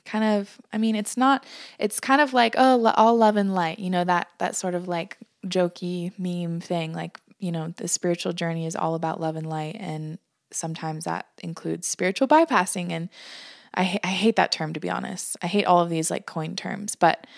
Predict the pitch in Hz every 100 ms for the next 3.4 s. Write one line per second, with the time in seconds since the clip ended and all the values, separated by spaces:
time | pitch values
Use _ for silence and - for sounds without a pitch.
0 | - - - - _ _ _ _ _ _
1 | _ _ _ - 175 165 165 170 175 -
2 | 185 180 185 - 202 202 190 - - -
3 | 254 262 262